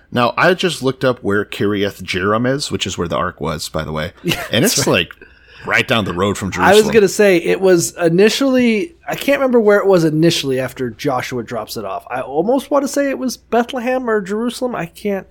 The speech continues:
Speaker 1: Yeah,
Speaker 2: I
Speaker 1: I
Speaker 2: can't
Speaker 1: don't
Speaker 2: remember.
Speaker 1: know.
Speaker 2: But yes, the Ark gets captured and then murders a bunch of Philistines on its own.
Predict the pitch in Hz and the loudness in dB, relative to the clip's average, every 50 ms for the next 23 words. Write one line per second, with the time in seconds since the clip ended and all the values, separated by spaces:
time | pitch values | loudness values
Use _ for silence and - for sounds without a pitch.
0 | - _ _ _ _ _ - _ - _ _ _ _ _ - - 85 - 85 85 | -20 _ _ _ _ _ -20 _ -20 _ _ _ _ _ -10 -8 -8 -6 -6 -8
1 | - 135 - 233 208 - 196 175 160 143 - 190 190 180 175 214 208 - 139 - | -8 -6 -4 -2 0 0 2 2 0 2 2 2 2 2 2 0 0 0 0 -4
2 | - - _ 170 165 180 175 175 - - 190 214 214 - - 214 180 - - - | -10 -16 _ -2 0 2 2 2 0 2 2 2 2 2 0 0 0 0 -2 -8
3 | - - - 226 247 226 214 - - - 87 - - - - _ _ _ _ _ | -10 -4 2 4 4 4 4 0 -6 -10 -10 -14 -16 -20 -20 _ _ _ _ _
4 | _ _ - - _ _ _ _ _ - 147 156 156 151 151 156 151 151 147 147 | _ _ -20 -20 _ _ _ _ _ -2 0 2 2 2 4 4 4 4 2 2
5 | 143 139 139 139 - _ _ _ _ 202 151 139 135 147 160 175 190 190 202 196 | 0 -4 -6 -10 -14 _ _ _ _ -12 -8 -6 0 4 6 6 6 8 6 6
6 | 196 165 175 131 175 175 170 - 165 - - 190 180 165 143 - - - 143 135 | 6 4 2 2 4 2 2 2 -4 0 2 4 4 4 4 2 0 -2 -2 -2
7 | 135 131 131 131 131 127 120 - 151 127 117 110 110 113 113 | -2 -4 -4 -6 -6 -6 -2 0 0 0 0 -4 -8 -12 -16